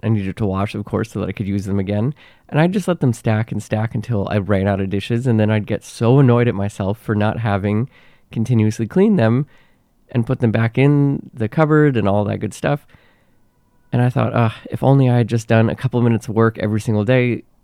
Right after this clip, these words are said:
this wouldn't have been a problem." And now I have about at least half an hour of dedicated cleaning time to get back to the starting line so that I can use a plate to have my dinner or prep my dinner. One of the ways to really help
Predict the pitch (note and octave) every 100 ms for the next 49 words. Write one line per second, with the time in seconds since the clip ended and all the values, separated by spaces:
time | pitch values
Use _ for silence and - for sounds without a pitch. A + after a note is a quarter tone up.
0 | - B2 A#2 A#2 A#2 F#2+ G#2 F#2+ A#2+ A2+
1 | A2 G#2 G#2+ G#2 G#2 G2 G2 - G#2 A2+
2 | B2 - A#2 G#2+ A2 G2 G#2 G2 F#2 G#2
3 | G2+ - F2+ F2+ B2+ A2+ G#2+ A2+ F#2+ G2
4 | G#2 - _ _ - C#3 A2+ - C3 C#3+
5 | - C3 A2+ G#2 G2 G#2 - B2 A#2+ A2
6 | G2 F#2 F#2+ C3+ - _ _ A2+ A#2+ B2+
7 | B2 A#2 A#2+ G#2+ A#2 G#2+ A#2+ A#2 G#2+ G2
8 | G2 G2 A2 G#2 F#2+ G2 - G2 F2+ F#2
9 | G2 F#2 F#2+ - _ _ _ _ _ _
10 | _ _ _ _ _ _ _ _ _ C#3+
11 | E3+ E3+ C#3 C3+ C#3 - B2 A#2+ A#2 -
12 | A#2 A#2 G#2+ - B2 -